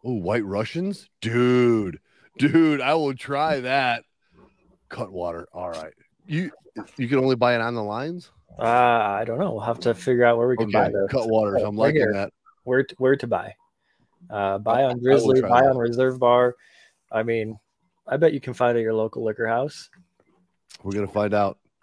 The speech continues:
Speaker 1: Cutwater. I'll have to remember that.
Speaker 2: Yeah, cut, Cutwater, right, White Russian. But man, look. Oh, variety packs. Whiskey and gin.
Speaker 1: Ooh.
Speaker 2: Man.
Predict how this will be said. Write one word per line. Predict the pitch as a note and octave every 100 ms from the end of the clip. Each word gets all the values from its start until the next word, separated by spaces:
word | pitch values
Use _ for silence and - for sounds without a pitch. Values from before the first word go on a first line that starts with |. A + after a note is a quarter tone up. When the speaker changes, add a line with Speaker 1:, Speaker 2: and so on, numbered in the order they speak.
| _
Speaker 1:
Cutwater. | - G#2+ F#2 F2+ F2
I'll | F2+
have | F2+
to |
remember | F#2 F#2 F2
that. | F2 F2 _ _ -
Speaker 2:
Yeah, | C3+ G#2+
cut, | - C#3+ C#3 - - C#3
Cutwater, | - C#3+ C3 C3+ A#2+
right, | B2+ B2+ A#2
White | A#2+ B2+
Russian. | A#2 B2+ - -
But | A2 G#2+
man, | B2 D#3+
look. | G#2+ D3 _ _
Oh, | D#3 C3+
variety | G2 G#2+ C#3+ B2
packs. | A2 - - - _
Whiskey | - A2 C3 - A#2+
and | G2+
gin. | G#2 A2+ D#3+ F3+ - _ _ _ _ _ _ _ _ E2
Speaker 1:
Ooh. | A2+ G#2 - D3
Speaker 2:
Man. | D#3+ G#2 F#2